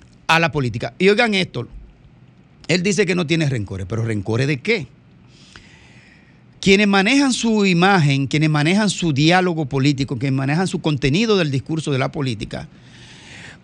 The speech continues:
o tienen, o él le imprime un alto nivel de resentimiento en, en la construcción del discurso, o en verdad en su entorno creen eso sobre esa, esa, esa,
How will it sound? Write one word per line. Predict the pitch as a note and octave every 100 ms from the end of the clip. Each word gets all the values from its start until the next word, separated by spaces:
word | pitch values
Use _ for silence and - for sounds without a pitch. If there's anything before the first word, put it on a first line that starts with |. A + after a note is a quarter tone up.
| - - - -
o | F3
tienen, | - G3 A#3 B3 B3 -
o | G3
él | A3 C4+ - -
le | G3+ G#3
imprime | F3 G#3 A#3 G3+
un | F#3+
alto | G3+ F#3+
nivel | G#3 F#3 G3
de | F#3 F3+
resentimiento | - F#3+ F3+ F#3 F3+ E3 D3+ D#3 -
en, | E3+ E3+
en | D#3+
la | D3+
construcción | D3 D3 D3 B2 E3+ G#3
del | G#3+ G3+
discurso, | - F#3+ D#3+ G#3 - - - - - - - -
o | G3
en | G3 F3+
verdad | F3+ E3 F#3+
en |
su | A3
entorno | G#3+ G#3 F#3+ G#3+ -
creen | E3+ F3 E3
eso | G3 -
sobre | D#3 D3 C#3+
esa, | D#3 D#3 - C3+
esa, | D3+ -
esa, | D3 C#3+ D3